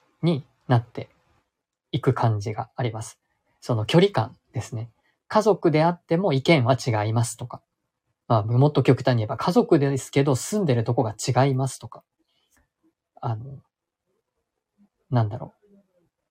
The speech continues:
う。えっと、名字が違いますとかね。まあ、いろいろ、あの、例えばいろいろあるんですけど、なんかこう、家族というものは、お財布が一つで、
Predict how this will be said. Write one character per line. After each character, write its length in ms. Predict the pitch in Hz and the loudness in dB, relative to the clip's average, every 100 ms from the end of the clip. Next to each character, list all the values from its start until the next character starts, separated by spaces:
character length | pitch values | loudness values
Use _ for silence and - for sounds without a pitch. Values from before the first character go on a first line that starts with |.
| _ _ | _ _
う。 60 | 127 | -8
え 60 | |
っ 20 | 120 | -6
と、 160 | 123 | 2
名 260 | 117 208 202 | 6 8 8
字 140 | 135 | 8
が 120 | 139 | 4
違 300 | 139 131 120 | 4 2 4
い 40 | 120 | 4
ま 120 | 117 | 2
す 100 | 120 | 0
と 100 | - | -6
か 100 | - | -10
ね。 160 | 127 - _ _ - | -12 -14 _ _ 2
ま 80 | |
あ、 20 | 131 | 6
い 80 | |
ろ 120 | 147 175 | 10 10
い 60 | |
ろ、 240 | 156 143 - | 8 2 -2
あ 140 | 127 120 | -2 0
の、 360 | 113 110 113 _ _ _ _ _ _ _ _ _ _ _ _ | 0 -4 -8 _ _ _ _ _ _ _ _ _ _ _ _
例 340 | - 123 147 143 | 0 2 4 4
え 120 | 135 | 2
ば 120 | 110 | 0
い 80 | 110 | 0
ろ 80 | 117 | 0
い 40 | |
ろ 100 | 120 | 2
あ 60 | 117 | 0
る 100 | 117 | -2
ん 20 | |
で 100 | - | -10
す 80 | - | -12
け 120 | 123 | -10
ど、 200 | 117 - _ _ - | -10 -10 _ _ -4
な 80 | |
ん 20 | 139 | -2
か 120 | 117 | -2
こ 180 | 113 - | -4 -8
う、 40 | - - | -20 -20
家 180 | - 208 | 0 2
族 300 | 208 170 135 | 4 2 0
と 140 | 123 | 0
い 80 | 120 | 2
う 80 | 135 | 2
も 120 | 139 | 2
の 120 | 143 120 | -2 0
は、 280 | 143 113 - _ _ _ _ _ - | -2 -2 -8 _ _ _ _ _ -4
お 100 | 123 | 0
財 200 | 170 165 | 2 2
布 120 | 175 | 4
が 100 | 156 | 2
一 220 | - 196 | 2 2
つ 140 | 156 | 2
で、 240 | 120 113 | 0 -2